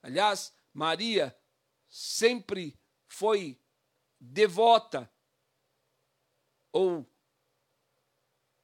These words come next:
dedicada a Jesus, porque depois é Maria que vai derramar o nardo,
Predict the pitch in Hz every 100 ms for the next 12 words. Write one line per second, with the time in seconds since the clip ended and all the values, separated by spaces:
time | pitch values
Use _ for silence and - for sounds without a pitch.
0 | _ _ _ 151 226 196 226 - 226 226
1 | 185 160 151 135 139 123 - 170 - 202
2 | 202 214 208 208 202 180 180 220 175 120
3 | _ _ _ - 151 170 208 202 170 151
4 | 190 180 180 190 185 170 170 190 190 170
5 | 143